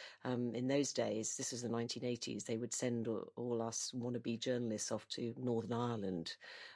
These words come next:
uh, for our training to work in the newsroom there, because, of course, it was still the height of the, uh,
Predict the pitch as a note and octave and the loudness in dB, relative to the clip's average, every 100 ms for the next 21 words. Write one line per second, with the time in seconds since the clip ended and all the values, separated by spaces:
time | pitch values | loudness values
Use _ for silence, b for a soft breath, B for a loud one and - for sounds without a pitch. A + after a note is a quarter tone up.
0 | B A#2 A2 G2 - - A2+ G#2+ A2 - | B 0 0 0 -4 -2 0 2 0 2
1 | B2 A#2 A2 A#2 A#2 - A2+ A2+ A#2 - | 2 4 2 2 2 2 -2 0 0 -2
2 | - G#2+ B2+ B2+ G2 - - - - - | -2 -2 0 0 -2 -4 -10 -10 -10 -8
3 | A#2 - - B2+ - A2+ G2+ B2+ - B | -8 -8 -8 -8 -4 -2 -4 -8 -14 B
4 | B B - B2+ A2+ - G#2+ - - A2+ | B B 0 2 2 0 -4 -4 -6 -2
5 | A2 G#2+ F#2+ | -2 -2 -4